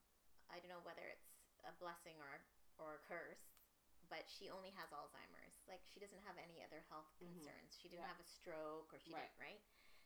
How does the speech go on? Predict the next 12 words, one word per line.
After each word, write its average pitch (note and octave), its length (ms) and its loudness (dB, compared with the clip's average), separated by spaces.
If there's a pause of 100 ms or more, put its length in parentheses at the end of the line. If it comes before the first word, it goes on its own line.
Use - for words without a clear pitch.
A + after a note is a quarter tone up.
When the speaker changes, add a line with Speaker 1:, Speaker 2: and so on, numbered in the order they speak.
(180)
Speaker 1:
And F3 160 0
so, F3 640 6
which F3+ 160 0
is F3 160 -2
probably F3+ 320 4
why D#3+ 240 2
eighteen F3+ 460 -2 (100)
years E3 320 -4
and E3 160 -6
counting, G3 640 -2 (240)
she's - 240 -6
still E3+ 320 -4